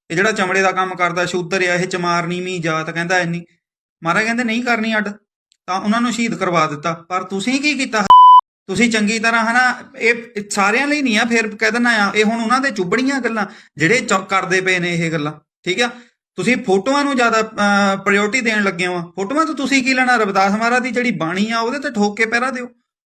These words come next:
ਕਿਸੇ ਸ਼ਬਦ ਤੇ ਤੁਹਾਨੂੰ ਅੰਤਰੀ ਵਾਰ ਤਾਂ ਪਤਾ ਨਹੀਂ ਹੈਗੇ, ਤੁਸੀਂ ਬਾਣੀ ਅੱਡ ਕਰਨ ਲੱਗੇ ਹੋ ਮੂੰਹ ਚੱਕ ਕੇ। ਤੁਹਾਨੂੰ ਕਿਹੜੇ ਨੇ ਹੱਕ ਦਿੱਤਾ ਇਹ ਬਾਹਮਣੋ ਹਰਾ-, ਜੱਦਿਓ ਸਾਲੇ, ਅਮ, ਅੱਡ ਕਰਨ ਦੇ? ਵੀ ਤੁਹਾਨੂੰ, ਅਮ,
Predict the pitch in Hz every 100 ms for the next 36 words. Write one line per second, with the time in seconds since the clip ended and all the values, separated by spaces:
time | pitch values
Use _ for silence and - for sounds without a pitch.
0 | _ _ _ _ _ _ _ - 214 247
1 | 208 208 254 285 285 269 254 240 254 247
2 | 247 240 233 165 151 156 165 214 262 240
3 | 262 170 165 214 247 233 247 247 240 247
4 | 220 170 165 208 202 190 190 196 226 196
5 | 202 254 302 285 254 247 262 277 254 220
6 | 151 170 240 262 190 - 988 988 988 -
7 | - 156 233 254 190 180 196 175 175 170
8 | 170 - _ _ 180 - 175 170 180 175
9 | 180 175 180 185 214 175 180 180 185 180
10 | 175